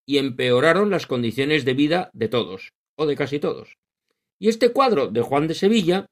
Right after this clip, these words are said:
inspirado en Alonso Cano, representa la escena de la comunión de Santa Águeda. En el centro, la muchacha se dispone a recibir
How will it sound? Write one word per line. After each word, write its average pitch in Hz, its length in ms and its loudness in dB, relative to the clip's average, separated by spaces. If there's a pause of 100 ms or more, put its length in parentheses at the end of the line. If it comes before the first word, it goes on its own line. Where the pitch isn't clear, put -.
(320)
inspirado 135 640 0
en 101 140 -8
Alonso 135 380 -4
Cano, 196 360 -2 (360)
representa 180 480 -2
la 151 140 2
escena 262 360 -2
de 233 100 2
la - 120 0
comunión 151 400 -2
de 170 100 -2
Santa 113 540 0
Águeda. 92 420 -6 (640)
En 135 100 -2
el 156 120 4
centro, 262 500 -2 (280)
la 113 140 -4
muchacha 185 480 0
se 151 140 -6
dispone 147 560 -4
a 123 60 -8
recibir 123 500 -2